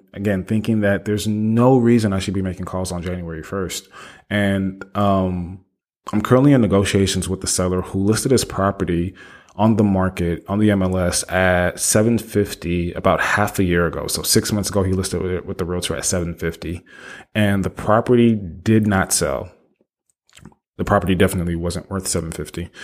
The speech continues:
And looking at the property, they decreased the sales price a few months later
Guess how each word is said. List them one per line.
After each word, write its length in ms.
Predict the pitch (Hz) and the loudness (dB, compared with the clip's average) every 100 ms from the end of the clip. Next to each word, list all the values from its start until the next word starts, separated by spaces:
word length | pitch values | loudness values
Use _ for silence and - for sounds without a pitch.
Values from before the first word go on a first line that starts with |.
| - | -8
And 140 | 107 110 | 2 2
looking 220 | 113 131 | 4 2
at 100 | 117 | 2
the 60 | - | 2
property, 600 | 101 123 - 85 85 92 - - _ | 4 4 2 -2 -2 -6 -20 -20 _
they 160 | - 98 | 2 2
decreased 520 | 95 117 - 117 110 | 4 2 4 2 2
the 60 | - | -2
sales 340 | - 101 135 | 2 4 4
price 300 | - 92 90 | 2 0 0
a 40 | 92 | -2
few 200 | 101 101 | 0 2
months 300 | 101 90 92 | 0 -2 0
later 420 | 107 131 143 | 2 2 -2